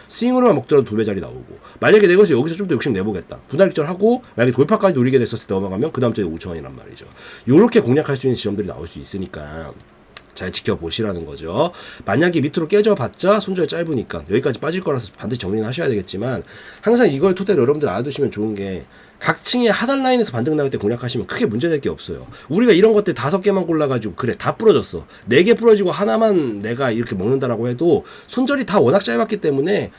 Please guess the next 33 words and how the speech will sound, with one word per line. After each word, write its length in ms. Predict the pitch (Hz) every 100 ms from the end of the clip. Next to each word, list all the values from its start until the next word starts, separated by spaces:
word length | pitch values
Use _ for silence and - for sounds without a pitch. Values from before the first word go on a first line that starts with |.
| -
하나 280 | - 262 269
가지고 300 | 254 240 143
멘징 260 | 113 160 147
하고도 300 | - 320 277
남는다고요. 560 | 120 107 90 76 71 - -
이렇게 300 | 170 247 247
매매를 320 | 165 139 160
손익비를 320 | 135 196 196 127
맞춰서 300 | 87 107 92
반복을 420 | 87 110 139 117
하는 200 | 85 78
거예요. 260 | 71 - - - -
그래서 240 | 131 - - -
스택스가 460 | - - 247 - 208
지금 220 | - 175
자리가 260 | 196 185 110
어차피 360 | 135 170 156
이 140 | 107 233
이 120 | -
층 200 | - 180
박스권 400 | 175 - - 135
진행 240 | 113 123
중이고 340 | 110 80 - 110
이 60 |
층 160 | 92 131
땅바닥에서 500 | 135 151 175 156 135
천장까지 420 | 139 170 175 147
충분히 240 | 135 180 147
보낼 240 | 185 135
수 140 | -
있는 160 | 160 143
자리이기 260 | 120 95 90
때문에 520 | 82 73 95 123